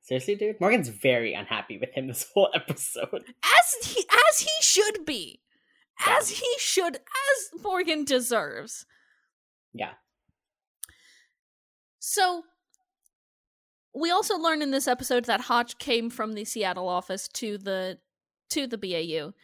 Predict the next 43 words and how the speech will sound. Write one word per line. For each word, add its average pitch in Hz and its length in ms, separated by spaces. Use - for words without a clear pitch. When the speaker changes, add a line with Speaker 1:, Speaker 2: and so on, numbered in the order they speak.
Speaker 2:
So 226 260
he 262 420
Speaker 1:
Mm-hmm. 254 100
Speaker 2:
has, 403 200
like, 466 220
some 381 260
fun, 254 580
like, 214 380
casual, 233 680
like, 214 220
fun 220 320
moments 220 440
with 214 160
the 220 100
Seattle, 202 680
uh, 165 380
office. 262 600
Like, 190 340
he's - 100
like, 277 160
"Hey, 349 180
I 311 100
worked 277 260
here 285 120
for 262 120
two 247 180
years. 226 300
You 240 80
better 226 260
fucking 233 320
remember 226 400
my 226 180
name." 233 360
Speaker 1:
<laughs> - 60
Speaker 2:
Okay, 233 300
Hotch, 349 460
I - 40
love 554 420
that. 285 300
Okay, 330 220
sure, 523 280
dude. 427 260
Uh, 185 280